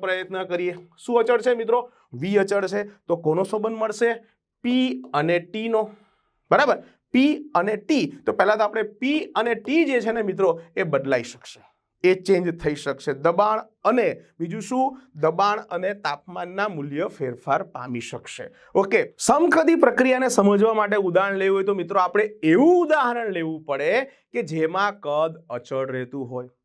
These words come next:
એટલે મિત્રો એવી પ્રણાલી લેવી પડે કે જે પ્રણાલીની સીમા સપાટી ફિક્સ હોય, દ્રઢ હોય, બદલાતી ન હોય.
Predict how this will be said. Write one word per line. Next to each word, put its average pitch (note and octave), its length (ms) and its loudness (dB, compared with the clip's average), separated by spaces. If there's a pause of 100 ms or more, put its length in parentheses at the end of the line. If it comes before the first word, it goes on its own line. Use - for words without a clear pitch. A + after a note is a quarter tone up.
(220)
એટલે C4+ 240 2
મિત્રો C#4+ 180 2 (360)
એવી D4+ 260 2
પ્રણાલી D4 460 2
લેવી A#3+ 280 -4
પડે F#3 320 0 (300)
કે C4+ 160 -4 (100)
જે F#3+ 160 2 (220)
પ્રણાલીની G#3+ 600 -2 (120)
સીમા G3+ 340 -2 (160)
સપાટી F3 560 -2 (160)
ફિક્સ C#4+ 340 -2 (100)
હોય, G#3+ 220 4 (140)
દ્રઢ A3+ 400 2
હોય, F#3+ 260 0
બદલાતી F3 540 -4
ન D#3 140 -6
હોય. B2 220 -6